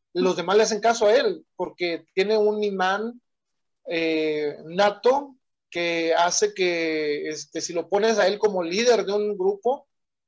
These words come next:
va a hacer que todos trabajen, aunque él no sea muy bueno en todas las materias. Entonces, te digo, este, el, el entrar a un salón y recibir un alum-, alumnos nuevos te da mucha ventaja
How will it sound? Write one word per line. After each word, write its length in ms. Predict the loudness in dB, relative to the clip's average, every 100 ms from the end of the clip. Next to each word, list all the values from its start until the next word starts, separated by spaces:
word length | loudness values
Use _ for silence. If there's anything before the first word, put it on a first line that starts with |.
| _
va 80 | 0
a 20 |
hacer 200 | 2 0
que 120 | 0
todos 280 | -4 -2 -2
trabajen, 380 | 0 0 0 0
aunque 240 | -4 -4
él 120 | -4 -2
no 120 | -2
sea 160 | -2
muy 180 | 0 0
bueno 280 | 2 0 0
en 220 | -6 -12 _
todas 160 | 2 4
las 100 | 2
materias. 460 | -2 -4 -4 -4 -10
Entonces, 520 | -14 -8 -8 -8 _ _ _ _
te 100 | -2
digo, 280 | 0 2 0
este, 1300 | -4 -6 -10 -4 -2 -2 -4 -4 -8 -12 -12 -8 -6
el, 440 | -4 -6 -4 -6 -8 _ _ _ _
el 140 | -2 0
entrar 220 | 4 4
a 40 |
un 140 | 4 2
salón 420 | 4 4 2 2
y 180 | -2 -2
recibir 340 | -6 -6 -2
un 120 | -2 -2
alum-, 420 | -4 -6 -10 -14 -4
alumnos 480 | -2 -2 0 -2 0
nuevos 420 | 0 2 2 0
te 120 | -2
da 200 | 2 2
mucha 380 | 0 -10 -4 -2
ventaja 720 | -2 -4 -4 0 0 0 -4